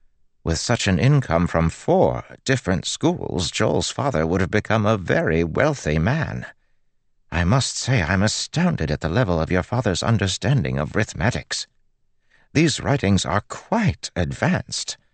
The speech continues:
I should think the other professors would be very surprised to discover these things.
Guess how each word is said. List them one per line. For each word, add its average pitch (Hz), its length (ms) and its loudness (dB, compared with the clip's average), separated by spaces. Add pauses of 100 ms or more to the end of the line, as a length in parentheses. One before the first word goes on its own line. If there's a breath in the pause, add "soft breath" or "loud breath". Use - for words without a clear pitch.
(480)
I 156 120 4
should 131 200 0
think 131 180 0
the 107 120 0
other 156 160 0
professors - 580 -4
would 120 120 -2
be 120 120 2
very 196 280 0
surprised - 640 -4
to 85 80 -4
discover 85 480 0
these 87 260 -2
things. 65 480 -4